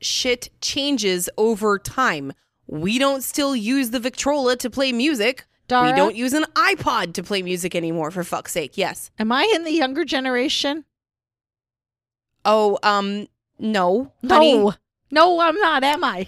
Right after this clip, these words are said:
Speaker 1: No, you've just learned that there are different things and that you have grown and evolved. I mean, literally, do you hear, have you listened to the beginning podcasts again?
Speaker 2: I try not to 'cause it's weird.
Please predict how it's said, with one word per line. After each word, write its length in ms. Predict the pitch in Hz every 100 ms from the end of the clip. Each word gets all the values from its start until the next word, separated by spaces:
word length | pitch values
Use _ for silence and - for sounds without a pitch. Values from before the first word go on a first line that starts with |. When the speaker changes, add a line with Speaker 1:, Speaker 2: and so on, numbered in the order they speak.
| _
Speaker 1:
No, 440 | 220 196 190 208 240
you've 280 | 208 226 202
just 300 | 220 208 -
learned 460 | 196 202 208 226
that 100 | 208 208
there 140 | 208
are 100 | 202
different 440 | 196 190 - 254
things 640 | - 214 175 214 392 - - _ _ _ _ _ -
and 180 | 214 208
that 160 | 208
you 280 | 196 185 208
have 200 | 214 190
grown 480 | 190 196 190 196 233 -
and 140 | 226
evolved. 560 | 262 254 302 453 185 -
I 60 | 240
mean, 240 | 277 277
literally, 420 | 311 403 330 262
do 160 | 214 202
you 140 | 285 381
hear, 340 | 285 311 320
have 180 | - 240
you 120 | 285
listened 360 | 254 247 269 262
to 120 | -
the 80 | 226
beginning 340 | 196 185 190 196
podcasts 720 | 208 190 - 208 208 - - _ -
again? 360 | 208 214 220 - _ -
Speaker 2:
I 80 | -
try 200 | 233 202
not 200 | 185 -
to 120 | 180
'cause 160 | 214 190
it's 160 | -
weird. 480 | 160 214 190 156